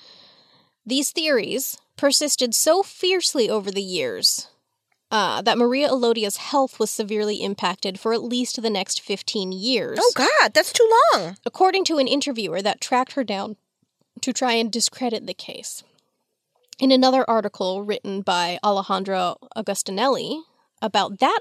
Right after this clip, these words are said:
Speaker 1: article, guys, y'all,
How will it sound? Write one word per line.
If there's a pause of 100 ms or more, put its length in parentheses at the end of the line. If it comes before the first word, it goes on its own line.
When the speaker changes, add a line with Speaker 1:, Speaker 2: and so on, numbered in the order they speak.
Speaker 1:
article, (1900)
guys, (800)
y'all,